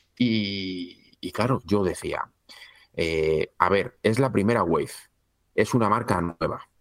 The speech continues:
están todavía probando, están todavía implementando cosas, pero se veía, por un lado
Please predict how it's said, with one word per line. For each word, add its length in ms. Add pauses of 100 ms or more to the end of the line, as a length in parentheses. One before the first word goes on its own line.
(440)
están 600
todavía 600
probando, 580 (120)
están 340
todavía 320
implementando 600
cosas, 320
pero 220
se 180
veía, 400 (440)
por 140
un 100
lado 320